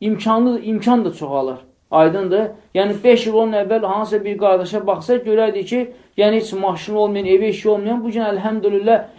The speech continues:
evi, maşını, işçiləri və eyni zamanda onun da, e, misilində nə qədər kasıb tayfalar, kasıb cəmaat da hidayət olub. Aydındır? Yəni əgər düzgün paylansa, o Allah Subhanahu onu nə edir? O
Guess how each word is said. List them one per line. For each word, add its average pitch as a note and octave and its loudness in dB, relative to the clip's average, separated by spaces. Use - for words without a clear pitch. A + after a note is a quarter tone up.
evi, G3 4
maşını, F#3+ -6
işçiləri G3 4
və B3 4
eyni C#4+ -4
zamanda B3 0
onun A#3+ 0
da, A#3+ 4
e, F#3+ 4
misilində G#3 2
nə C4 0
qədər C#4 -2
kasıb B3+ -4
tayfalar, G#3+ 2
kasıb G#3 -6
cəmaat G3 0
da E3 -2
hidayət D3 -2
olub. E3 -2
Aydındır? F#3+ -2
Yəni A3 4
əgər B3 4
düzgün A#3+ 0
paylansa, G3 2
o G#3 -2
Allah A3 2
Subhanahu G3 -4
onu G3+ -2
nə G3 0
edir? F3 -4
O F#3 2